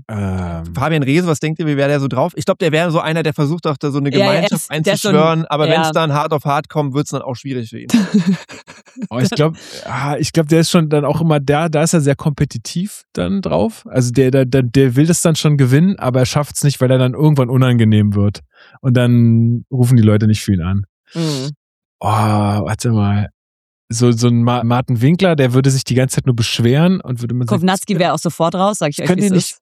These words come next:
Speaker 3: Der
Speaker 1: können die
Speaker 3: wär,
Speaker 1: nicht
Speaker 3: wäre von
Speaker 1: machen.
Speaker 3: Anfang bis Ende am, am, am, am Labern und sagen, „Das ist
Speaker 2: Ja, das
Speaker 3: alles
Speaker 2: Problem
Speaker 3: viel zu
Speaker 2: bei
Speaker 3: dreckig hier.“ Und
Speaker 2: Kownatski
Speaker 3: das
Speaker 2: würde halt dem, Kownatski würde halt dem Doc einen Gehfehler verpassen und wird erstmal,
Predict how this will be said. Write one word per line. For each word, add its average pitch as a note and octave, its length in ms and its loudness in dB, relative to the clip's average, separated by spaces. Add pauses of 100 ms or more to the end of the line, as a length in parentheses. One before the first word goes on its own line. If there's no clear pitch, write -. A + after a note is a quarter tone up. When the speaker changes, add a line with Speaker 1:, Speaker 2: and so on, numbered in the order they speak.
Speaker 3:
Der E3+ 80 2
Speaker 1:
können F#3 120 4
die F3+ 40 2
Speaker 3:
wär, F3 80 4
Speaker 1:
nicht F3 80 2
Speaker 3:
wäre F#3+ 160 4
von G3 160 2
Speaker 1:
machen. G3 40 0
Speaker 3:
Anfang F#3 420 -2
bis F3 160 -4
Ende E3+ 400 0
am, D#3 380 -2
am, D3 360 -2
am, C#3+ 200 -4 (100)
am C3+ 240 0
Labern C3+ 380 0
und B2+ 100 -4
sagen, C3 260 -2
„Das C#3+ 160 -4
ist - 80 -12
Speaker 2:
Ja, - 60 -6
das - 60 0
Speaker 3:
alles C#3+ 100 -4
Speaker 2:
Problem C#3+ 180 2
Speaker 3:
viel D#3+ 80 6
zu D#3 60 4
Speaker 2:
bei D#3 140 2
Speaker 3:
dreckig D#3+ 420 -2
hier.“ D#3+ 220 0
Und D#3 40 2
Speaker 2:
Kownatski D3+ 300 -2
Speaker 3:
das D3+ 80 0
Speaker 2:
würde E3 180 2
halt D#3+ 200 -2
dem, D#3 420 -2
Kownatski C#3+ 480 -2
würde D3+ 140 -2
halt C#3+ 100 0
dem C3 120 2
Doc C3+ 160 -2
einen B2 100 0
Gehfehler B2+ 420 0
verpassen B2 420 -2
und A#2 160 -4
wird A#2+ 140 -6
erstmal, A#2 340 -4